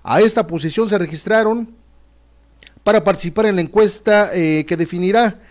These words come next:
a quien se convierte en candidato o candidata a sustituir a Cuauhtémoc Blanco en la gubernatura, por supuesto a través del partido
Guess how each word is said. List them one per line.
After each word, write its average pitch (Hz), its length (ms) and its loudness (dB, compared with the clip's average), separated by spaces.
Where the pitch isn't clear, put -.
a 156 100 -4
quien 175 160 -2
se 165 100 -4
convierte 202 360 0
en 202 60 -2
candidato 180 480 -2
o - 40 -6
candidata 185 760 -2
a 156 60 -4
sustituir 175 480 -4
a 185 80 0
Cuauhtémoc 170 400 -6
Blanco 190 480 -2
en 151 180 -6
la 151 100 -2
gubernatura, 151 840 -2
por 139 140 -8
supuesto 190 360 0
a 175 40 -2
través 165 240 -2
del 175 120 -2
partido 180 560 -4